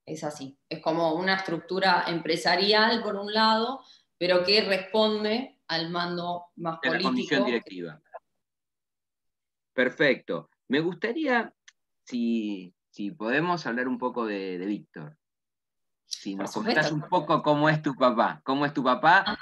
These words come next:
Speaker 2: Habla, si querés, como hija, pero también habla cómo es tu papá en Racing.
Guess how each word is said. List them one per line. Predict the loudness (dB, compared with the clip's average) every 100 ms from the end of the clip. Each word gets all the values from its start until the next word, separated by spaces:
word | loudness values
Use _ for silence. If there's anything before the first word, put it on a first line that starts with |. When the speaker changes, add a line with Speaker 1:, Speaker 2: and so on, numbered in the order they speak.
| -4
Speaker 2:
Habla, | 2 6 4 4
si | -2
querés, | 2 0 2
como | 2 2
hija, | 0 2 2
pero | 2 2
también | 2 2 2
habla | 2 2
cómo | 0 -6
es |
tu | -6
papá | -4 -2 0
en | 0
Racing. | -2 -6 -10 -18